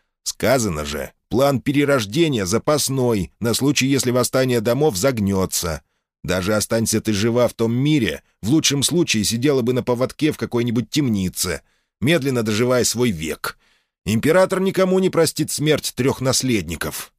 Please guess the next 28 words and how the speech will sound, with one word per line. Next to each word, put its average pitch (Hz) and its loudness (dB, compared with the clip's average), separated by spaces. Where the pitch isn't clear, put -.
"Я... 170 0
я..." 143 0
Сати 160 0
надулась 113 0
ещё 110 0
больше. 71 -4
Гормоны 104 0
в 104 0
её 110 2
молодом 98 0
девичьем 90 -2
теле 120 0
били 98 -2
по 80 -6
рассудку 80 -4
похлеще 85 -2
всяких 82 -4
заклинаний. 73 -4
Глаза 151 2
накрыла 135 0
пелена 98 0
тумана, 95 -2
намекая 85 -2
на 82 -2
приближающийся 80 -4
плач 87 -4
и 92 -6
слёзы. 73 -4